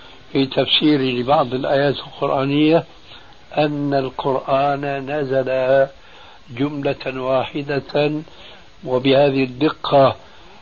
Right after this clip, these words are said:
إلى بيت العزة في سماء الدنيا. هذا لا يمكن أن يقال بالرأي والاجتهاد، هذا أمر غيبي. أولا نزل جملة واحدة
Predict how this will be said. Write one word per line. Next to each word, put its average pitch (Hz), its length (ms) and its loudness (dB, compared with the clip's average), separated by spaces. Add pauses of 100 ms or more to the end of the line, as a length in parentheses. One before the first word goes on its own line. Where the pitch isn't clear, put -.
(220)
إلى 143 280 4
بيت 156 440 4
العزة 160 920 4 (400)
في 127 120 -6 (140)
سماء 135 320 -2
الدنيا. 110 880 -6 (1400)
هذا 160 220 -2
لا 185 140 2
يمكن 180 260 -2
أن 131 180 -2
يقال 123 360 2
بالرأي 127 400 -2
والاجتهاد، 123 680 -4 (420)
هذا 214 260 4
أمر 180 200 4
غيبي. 180 440 4 (560)
أولا 175 520 8 (500)
نزل 170 680 4
جملة 165 580 4
واحدة 120 320 2